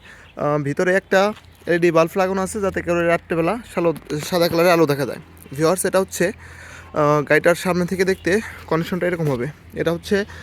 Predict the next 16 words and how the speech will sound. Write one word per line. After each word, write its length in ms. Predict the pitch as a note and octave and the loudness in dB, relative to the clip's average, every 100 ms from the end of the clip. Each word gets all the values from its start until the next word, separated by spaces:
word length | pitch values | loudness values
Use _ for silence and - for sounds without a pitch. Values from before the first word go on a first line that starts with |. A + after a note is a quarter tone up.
| - - - | -18 -20 -8
সামনের 340 | - E3 F3+ E3 | -4 -2 -2 0
টায়ার 180 | F3 F3 | -2 0
কন্ডিশনটা 560 | F#3+ F3+ G3+ F3 F#3+ A#3 - | -4 -4 -4 -2 -2 -4 -8
সম্পূর্ণ 420 | F#3 F#3 F3+ F3+ | -8 -4 -2 -2
ফ্রেশ 260 | - F3 | -2 -4
অবস্থা 320 | F3+ F#3+ G#3+ G3 | -4 -4 0 2
আছে। 240 | G#3 A#3 - - | 2 -2 -4 -8
এটা 180 | - F3+ | -2 -2
যদি 220 | G3+ F#3+ | 0 -2
আপনারা 220 | G3 F#3+ | 0 0
অনায়াসেই 400 | F#3 F#3 G#3 A3 - - - - - - | 0 0 -2 -2 -4 -16 -18 -18 -18 -4
অনেক 260 | F3 F#3+ E3 | 0 0 0
দিন 160 | A3 | 0
ইউজ 180 | A3 F#3 | 0 0
করতে 220 | G3 E3 | -2 0
পারবেন। 220 | D#3 A#2 | 2 2